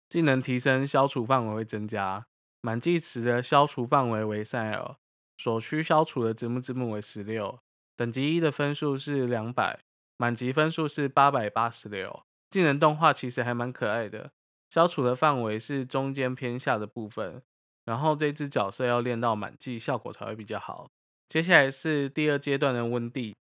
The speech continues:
技能是可以消掉画面中央的子母子母，技能提升，消除范围会增加，满级消除范围为三L，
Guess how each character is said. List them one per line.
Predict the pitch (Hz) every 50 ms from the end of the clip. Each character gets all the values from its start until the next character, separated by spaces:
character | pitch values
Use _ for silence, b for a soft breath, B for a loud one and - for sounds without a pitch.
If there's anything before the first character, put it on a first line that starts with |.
| _ _
技 | - 202 185
能 | 151 127 120 127 139
是 | - 160 151 143
可 | 135 - 139 127
以 | 127 131 127 120
消 | - - 139 135
掉 | 131 147 139
画 | - 165 156
面 | 151 147 143 131
中 | 123 135 123 127
央 | 127 123 127
的 | 123 113 104
子 | - -
母 | 104 104 110
子 | 113 - 117 110
母， | 110 110 104 - 117 _ _ _ _ _ _ _ _ _
技 | - 185 180
能 | 160 135 123 123
提 | - 131 123 127
升， | 127 147 139 135 139 143
消 | 147 139 135 135
除 | - 123 107
范 | 123 123 117 107
围 | 101 95
会 | 101 113 110
增 | 107 - 104 104 104
加， | 107 104 95 95 101 110 _ _ _ _ _ _ _ _ _
满 | 127 117 113 113
级 | 110 - 190 190 170 156
消 | - 156 151 151
除 | - 139 120
范 | 143 135 127 113
围 | 104
为 | 101 104 104 104
三 | - - 120 120 117
L， | 110 - 50 50 - - 147